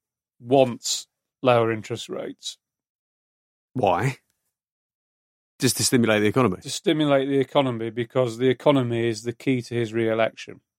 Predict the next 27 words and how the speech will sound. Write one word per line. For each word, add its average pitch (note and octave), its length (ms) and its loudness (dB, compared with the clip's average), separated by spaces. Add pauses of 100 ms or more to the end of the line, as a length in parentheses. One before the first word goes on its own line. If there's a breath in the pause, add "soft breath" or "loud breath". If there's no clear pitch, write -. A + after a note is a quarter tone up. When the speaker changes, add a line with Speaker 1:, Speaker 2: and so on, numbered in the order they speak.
Speaker 2:
Mm. G2+ 360 4 (460)
Speaker 1:
You E3+ 80 0
have G#3+ 120 0
to G3 120 2
remember, G3 560 0
right? A#2+ 240 -6 (280)
Speaker 2:
We C#3+ 100 4
stray G#3 280 2
into F3 120 0
politics. F3+ 380 2
We E3+ 120 2
ne-, F3 100 4
we D#3+ 140 0
Speaker 1:
No, - 20 4
Speaker 2:
always F3 140 2
Speaker 1:
no, E3+ 40 -4
no. F3+ 60 2
Speaker 2:
promise D#3+ 160 4
we E3+ 60 2
never D#3 180 4
do D3+ 160 2
that. D3 260 -2
Speaker 1:
No, F3+ 120 0
no, F3+ 140 2
but, C3+ 320 -8 (120)
but D#3+ 200 0
let's, C3+ 400 -4